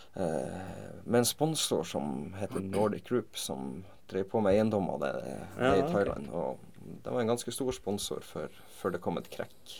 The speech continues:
Speaker 1: eh, i det markedet der. <laughs> Men, eh, ja, vi hadde to fine treningsleirer i, i Thailand.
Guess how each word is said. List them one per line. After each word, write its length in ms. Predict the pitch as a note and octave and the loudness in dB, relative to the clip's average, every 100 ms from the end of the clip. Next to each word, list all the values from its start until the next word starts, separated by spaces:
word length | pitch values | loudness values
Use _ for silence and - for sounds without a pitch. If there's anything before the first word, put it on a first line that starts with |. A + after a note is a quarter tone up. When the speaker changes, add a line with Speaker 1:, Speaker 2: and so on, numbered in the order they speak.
| - | -6
Speaker 1:
eh, 320 | - - - - - | -6 -8 -8 -10 -4
i 100 | G2 | 2
det 80 | F#2+ | 4
markedet 460 | G2 G#2+ A2+ E2 - | 4 4 2 4 -2
der. 60 | - - D3+ - - - | -4 0 0 4 2 4
<laughs> 500 | - - - - - | -2 -2 -14 -14 -2
Men, 200 | B2 A#2+ | 2 6
eh, 240 | A#2 G#2+ G#2+ | 6 6 6
ja, 100 | C3+ | 6
vi 140 | A#2+ | 6
hadde 160 | B2 B2+ F#2 F2+ | 6 4 2 -2
to 180 | - D3 | -2 -2
fine 240 | - A#2+ | 0 -2
treningsleirer 680 | G2+ F2 A2+ - - - - | 0 2 0 0 -4 -2 -6
i, 20 | - - B2 | -8 -6 -4
i 40 | |
Thailand. 280 | A#2 A2+ B2+ | 0 0 0